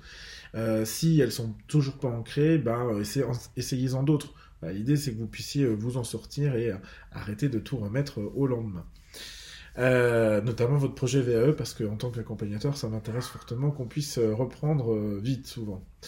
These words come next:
Euh, première famille d'astuces, soignez votre hygiène de vie. C'est, pour moi, c'est la base. Si vous n'avez pas une bonne hygiène de vie, bah, vous allez pas pouvoir derrière,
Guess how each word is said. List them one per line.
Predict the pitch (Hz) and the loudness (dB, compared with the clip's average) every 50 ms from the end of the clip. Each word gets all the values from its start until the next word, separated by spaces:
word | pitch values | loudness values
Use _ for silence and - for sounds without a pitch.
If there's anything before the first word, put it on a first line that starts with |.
| - - - - - - - - - - - _ - - | -16 -16 -16 -16 -16 -14 -14 -16 -16 -16 -20 _ -4 0
Euh, | 135 135 135 135 135 135 135 135 | 4 6 6 8 10 10 10 8
première | 127 - - 180 180 190 185 - | 8 4 4 4 4 4 2 2
famille | 180 160 156 160 | 4 4 6 6
d'astuces, | 151 139 139 143 - - - 170 180 185 190 190 - - - - - | 6 6 4 2 0 -4 -2 0 0 0 0 -2 -4 -8 -10 -10 -12
soignez | - - - 143 139 151 165 | -8 -4 -2 0 2 4 4
votre | 156 147 143 - | 4 4 2 0
hygiène | 135 120 143 143 139 | -2 0 0 0 0
de | 123 120 | 0 -2
vie. | 110 90 78 - - - | -4 -4 -8 -12 -14 -16
C'est, | 151 - - - 110 - | -16 -14 -12 -12 -12 -12
pour | - 117 117 | -10 -6 -2
moi, | 127 139 147 | 2 2 2
c'est | 143 - 117 | 2 2 0
la | 101 95 | -2 -2
base. | 92 92 104 110 123 131 139 139 139 | -4 -4 -2 0 2 2 2 2 0
Si | - 110 | -6 -8
vous | 101 107 | -6 -6
n'avez | 101 104 101 | -4 -4 -4
pas | 95 - 143 143 | -4 0 0 0
une | 135 | 2
bonne | 123 113 110 110 | 2 0 -2 -2
hygiène | 107 101 104 101 98 | -4 -6 -6 -6 -6
de | 98 95 | -8 -8
vie, | 98 107 123 127 | -6 -6 -4 -2
bah, | 113 98 | -2 -2
vous | 98 101 98 92 | -2 -4 -6 -6
allez | 87 98 110 | -6 -4 -2
pas | 135 131 | -2 -2
pouvoir | 131 - 110 107 113 107 | -2 -2 -4 -4 -4 -2
derrière, | 101 95 92 101 113 127 135 139 139 | -2 -4 -4 0 0 2 2 0 0